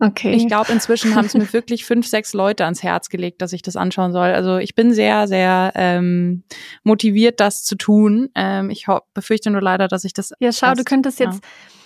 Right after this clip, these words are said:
Speaker 1: tagsüber oder halt vormittags und abends ihre Wettbewerbe schauen und dazwischen die Doku. Und
Speaker 2: <laughs>
Speaker 1: immer wenn
Speaker 2: Ja.
Speaker 1: du Recovery machst.
Speaker 2: <laughs> Völliger Overload.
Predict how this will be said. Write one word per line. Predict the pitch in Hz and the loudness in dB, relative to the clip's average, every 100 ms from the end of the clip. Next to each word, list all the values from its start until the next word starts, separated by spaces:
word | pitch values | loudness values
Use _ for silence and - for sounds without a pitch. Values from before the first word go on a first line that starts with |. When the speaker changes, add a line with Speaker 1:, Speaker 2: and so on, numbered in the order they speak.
| _ - | _ -10
Speaker 1:
tagsüber | - 233 247 - 247 247 | -2 0 0 -2 -2 0
oder | 226 214 | 2 2
halt | 202 | 0
vormittags | - 220 226 233 220 - | 0 0 2 0 -4 -8
und | - 202 - | -6 -4 -2
abends | 202 202 202 | 0 0 -2
ihre | 196 196 | -4 -2
Wettbewerbe | 190 - 254 254 254 262 | -4 -6 -4 -2 0 -2
schauen | - 254 254 | -2 0 0
und | 220 220 | 0 0
dazwischen | 190 208 - 208 233 - 277 | -2 -4 -4 -2 -2 0 2
die | 262 | 2
Doku. | 247 254 247 226 | 2 0 2 0
Und | 190 202 | 2 2
Speaker 2:
<laughs> | 508 - | 2 2
Speaker 1:
immer | 247 285 | 2 2
wenn | 277 | 4
Speaker 2:
Ja. | 269 | 2
Speaker 1:
du | 254 | 2
Recovery | 247 262 247 226 208 208 | 0 0 0 2 2 2
machst. | 208 226 - | 2 0 -2
Speaker 2:
<laughs> | - - - - 254 - | -6 -8 -6 -4 -4 0
Völliger | 226 247 240 214 208 | 2 2 0 -2 -4
Overload. | - 202 196 151 151 165 208 - | 0 0 2 -2 -2 -2 -2 -4